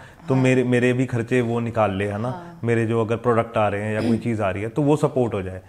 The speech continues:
Speaker 1: नहीं तो
Speaker 2: हाँ।
Speaker 1: सारा बर्डन फिर एक ही बंदे पे आया था, फिर वो चीज़ें ना खराब होने लग जाती हैं।
Speaker 2: हम्म, हम्म, हम्म।
Speaker 1: हम्म, ये चीज़, तो वो अच्छी बात है कि अगर उसके बाद
Speaker 2: हम्म।
Speaker 1: आपने सोचा। तो ये शादी के बाद सोचा?
Speaker 2: शादी,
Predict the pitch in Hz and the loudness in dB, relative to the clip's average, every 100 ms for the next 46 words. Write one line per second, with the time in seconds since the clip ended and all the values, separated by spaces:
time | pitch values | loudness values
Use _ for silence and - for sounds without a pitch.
0 | - - 135 143 147 131 135 131 131 139 | -16 -2 0 2 4 4 4 4 2 2
1 | 135 135 127 127 123 123 120 117 107 147 | 2 2 0 -2 -2 -2 0 2 0 -2
2 | 151 147 139 147 135 127 151 151 127 110 | -2 -2 2 0 0 0 -2 0 0 2
3 | 117 101 87 85 - 101 185 180 170 170 | 0 -2 -4 -8 -12 -12 -10 -10 -12 -16
4 | - 175 110 98 95 98 95 98 90 131 | -18 -10 -8 -6 -6 -6 -6 -8 -6 -2
5 | 135 143 139 151 127 110 107 113 110 104 | 2 2 2 2 2 2 0 0 0 -2
6 | - - 90 180 123 110 104 104 98 92 | -6 -12 -10 -4 0 0 0 -6 -10 -10
7 | - 95 135 135 127 127 127 117 82 - | -8 -4 0 2 2 2 2 0 -8 -12
8 | - 208 190 185 | -16 -14 -10 -12